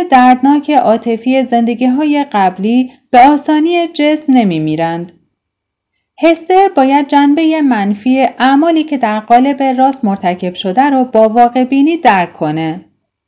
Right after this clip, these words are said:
بازسازی صحنهٔ آشنایی در برزخ به درمان بیماران کمک می‌کنه. من با استفاده از این روش به احساسات و باورهای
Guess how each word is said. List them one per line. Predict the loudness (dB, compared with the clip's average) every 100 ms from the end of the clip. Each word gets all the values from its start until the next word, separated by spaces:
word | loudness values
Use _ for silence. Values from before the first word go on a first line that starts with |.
| _ _ _ _ _ 0
بازسازی | 2 2 0 2 0 0
صحنهٔ | -2 -2 0 0 -2 0
آشنایی | 2 0 0 -2 0
در | 0 0 2
برزخ | 0 0 -2 -4 -6 -2
به | -2
درمان | 2 2 2 0 -2
بیماران | -2 -2 -2 -2 -2 -2
کمک | -2 -2 -2 -6
می‌کنه. | -10 -8 -8 -8 -10 -18 _ _ _ _ _ -4
من | 0 2
با |
استفاده | 2 2 0 2 4
از | 4 4
این | -2 0
روش | 2 0 0 -2 -2
به | -2 0
احساسات | 0 0 -2 -2 -2 0
و | 0
باورهای | 0 0 0 0 -2 0